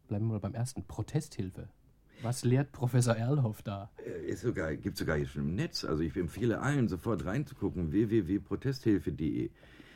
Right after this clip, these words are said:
Speaker 2: Äh, nein, das ist richtig. Ich meine, man stellt doch fest, dass Studierende heute vergessen haben, wie man das macht, wenn man protestiert.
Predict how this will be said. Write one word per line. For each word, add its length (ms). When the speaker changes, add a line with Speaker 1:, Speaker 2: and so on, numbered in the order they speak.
Speaker 2:
Äh, 60
nein, 200
das 180
ist 240
richtig. 320
Ich 120
meine, 260
man 260
stellt 460
doch 120
fest, 420
dass 120
Studierende 680
heute 280
vergessen 580
haben, 220
wie 80
man 120
das 200
macht, 280
wenn 60
man 160
protestiert. 640